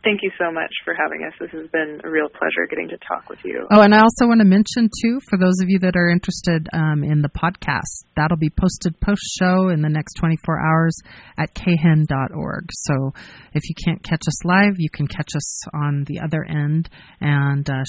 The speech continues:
Speaker 2: share it out socially. So back to you, Micah.
Speaker 1: Yeah, so, um, Emergency Peace Teams is a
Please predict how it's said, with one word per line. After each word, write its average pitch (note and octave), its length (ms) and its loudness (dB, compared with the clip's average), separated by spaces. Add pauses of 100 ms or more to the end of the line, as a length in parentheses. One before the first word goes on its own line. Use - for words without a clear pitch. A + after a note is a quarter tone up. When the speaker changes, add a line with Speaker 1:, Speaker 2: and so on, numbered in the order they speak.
(100)
Speaker 2:
share D#3 180 2
it D3+ 60 0
out C#3+ 200 -2
socially. - 600 -6
So - 260 -8 (840)
back D3+ 220 -2
to E3+ 100 -2
you, D3 260 2
Micah. D3+ 420 -4 (800)
Speaker 1:
Yeah, C4+ 460 4
so, G3+ 320 0
um, F#3+ 300 -4
Emergency A#3 600 -10
Peace G3+ 160 -10 (120)
Teams G3 400 -8 (160)
is F3 320 -4
a E3 100 -8